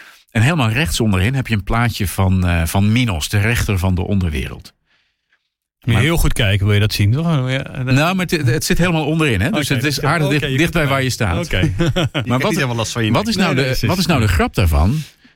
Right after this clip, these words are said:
Speaker 1: Michelangelo heeft daar, eh, het hoofd, eh, eh, gebruikt van een Vaticaanse official.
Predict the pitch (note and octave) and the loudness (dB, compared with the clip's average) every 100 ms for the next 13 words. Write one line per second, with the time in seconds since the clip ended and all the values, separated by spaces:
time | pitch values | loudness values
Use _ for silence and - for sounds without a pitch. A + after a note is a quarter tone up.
0 | _ C#3 - E3+ G3 G#2+ F#2+ G#2 A2 - | _ -2 2 2 2 2 2 2 2 2
1 | F#2+ F2+ - - F2 - G2 F#2 A2 F3 | 2 0 -2 -2 0 0 0 2 2 2
2 | - - - - F2+ E2 D#2 D2 - E2 | 0 -4 -6 0 2 2 0 -2 -2 0
3 | D#2 A2 F2+ D#2+ B2+ D#3 - - - E3+ | 2 2 2 2 0 -2 -8 -6 -2 0
4 | A#2+ - C#3 - A#2+ C3 G#2+ F2+ F2 - | 0 -2 -2 -2 -4 -2 0 0 0 -2
5 | C3 G3+ - - | 0 0 0 -2